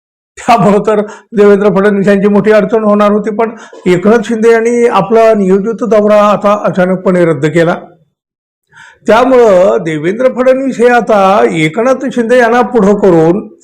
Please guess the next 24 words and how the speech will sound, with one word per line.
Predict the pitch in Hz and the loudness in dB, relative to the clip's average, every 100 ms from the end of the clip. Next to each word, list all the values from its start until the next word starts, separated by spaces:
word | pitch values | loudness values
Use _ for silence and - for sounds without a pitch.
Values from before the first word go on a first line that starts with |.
| _ _ 175 | _ _ -2
मराठा | 165 185 190 | 0 0 0
आंदोलन | 202 160 147 160 190 | -2 -2 -4 -4 -4
हाताळण्याची | 147 135 147 143 151 143 | -6 -6 -6 -6 -8 -8
जबाबदारी | 233 214 226 208 220 254 | -2 0 0 -2 -2 -2
शिंदे | - 190 165 175 247 | -6 -6 -4 0 0
यांच्यावर | 226 196 202 208 | 0 0 2 0
सोपवण्याची | 208 170 160 165 160 156 170 | 0 -2 0 0 -2 -2 -2
शक्यता | 147 - 151 | -2 -2 -2
आहे. | 147 131 135 - _ _ _ _ _ _ _ - - - | 0 -2 -4 -12 _ _ _ _ _ _ _ -20 -20 -6
म्हणजे | 208 196 233 233 233 220 | 0 2 4 4 2 2
खरं | 214 | 0
तर | 220 240 233 233 226 | 2 2 2 2 4
एकनाथ | 214 202 226 226 | 2 0 -2 -4
शिंदे | 208 214 214 220 | -6 -4 0 2
यांची | 214 202 226 226 240 247 165 | 0 -4 -4 -4 -2 -2 -4
ढाल | - 170 226 262 | -2 0 2 0
करून | 254 269 262 202 147 - _ _ - | 0 0 2 0 0 -8 _ _ -4
फडणवीस | 175 190 190 208 233 240 | 0 0 0 0 0 -2
त्यांचा | - 151 151 - 208 294 - - _ - | -6 -6 -4 -2 -2 -2 -10 -20 _ -4
पुन्हा | 175 170 202 | 0 2 0
एकदा | 160 135 165 | -2 -2 -4
वापर | 165 143 143 170 170 | 0 -2 -2 -4 -4
करून | 170 160 156 | -2 -2 -2
घेतील. | 135 135 139 | -4 -6 -6